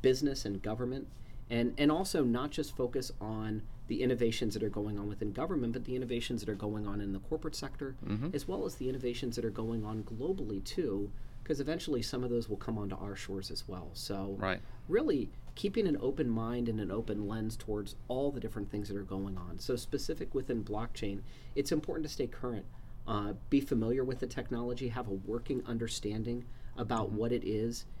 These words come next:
Speaker 1: So that way you can be aware about ways that it could be connected into the business process. Um, and also you'd be familiar with the information as it, um, is being used or as it might be implemented
Speaker 2: Mm-hmm.
Speaker 1: by a federal agency or by a client.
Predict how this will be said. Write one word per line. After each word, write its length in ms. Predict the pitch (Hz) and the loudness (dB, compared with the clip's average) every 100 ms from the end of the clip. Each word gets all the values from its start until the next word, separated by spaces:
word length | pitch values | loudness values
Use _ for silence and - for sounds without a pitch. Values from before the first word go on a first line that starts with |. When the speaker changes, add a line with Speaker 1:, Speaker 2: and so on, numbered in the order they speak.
| - - | -8 -4
Speaker 1:
So 160 | - | 4
that 180 | 151 165 | 4 4
way 120 | 180 | 2
you 160 | 156 139 | 2 2
can 140 | 135 | 0
be 120 | 131 123 | 2 2
aware 400 | 107 117 127 120 | 4 2 2 0
about 300 | 104 104 - | -2 -2 0
ways 260 | 107 110 | 0 0
that 140 | - 104 | -2 -2
it 100 | 101 | -2
could 160 | 104 | -4
be 140 | 98 101 | -4 -4
connected 520 | - 104 107 104 - | -4 -4 -4 -4 -2
into 640 | 117 120 - 104 101 98 - - - | 0 0 0 2 2 0 -4 -8 -8
the 60 | - | -4
business 320 | 98 120 123 | 2 2 0
process. 640 | 120 - 110 107 107 107 - - - - - | -4 -4 -4 -4 -6 -6 -8 -10 -12 -12 -10
Um, 280 | - 107 104 - | -4 -2 0 2
and 120 | 147 | 2
also 240 | 160 190 | 2 2
you'd 200 | 170 147 | 2 4
be 100 | 143 | 4
familiar 460 | 143 135 135 185 135 | 4 2 0 0 0
with 260 | 104 180 | 0 -2
the 160 | - 123 | 0 0
information 600 | 117 113 110 107 - 110 - - - - | 0 -2 -2 -2 -2 -2 -4 -6 -8 -4
as 240 | 113 127 127 | 0 2 2
it, 160 | 117 - - | 0 0 -8
um, 340 | 113 104 104 107 | -4 -2 -2 -2
is 260 | - 117 117 | 2 2 2
being 420 | - 131 131 113 | -2 0 0 0
used 340 | 123 160 185 | 0 0 0
or 160 | 131 110 120 | 0 -2 0
as 160 | 135 | -2
it 80 | 117 | -2
might 180 | 123 135 | -2 -2
be 100 | - | -2
implemented 640 | - 175 190 110 92 92 - - - | -2 -4 -2 -2 -2 -6 -8 -8 -4
Speaker 2:
Mm-hmm. 80 | 104 | 0
Speaker 1:
by 180 | 110 110 | 2 2
a 80 | 110 | 0
federal 400 | - 120 117 107 | 0 2 2 2
agency 500 | 107 113 110 117 110 | 0 -2 -2 -2 -2
or 60 | |
by 200 | 104 101 | -2 -4
a 20 | |
client. 400 | 104 - 113 - | -4 -6 -6 -6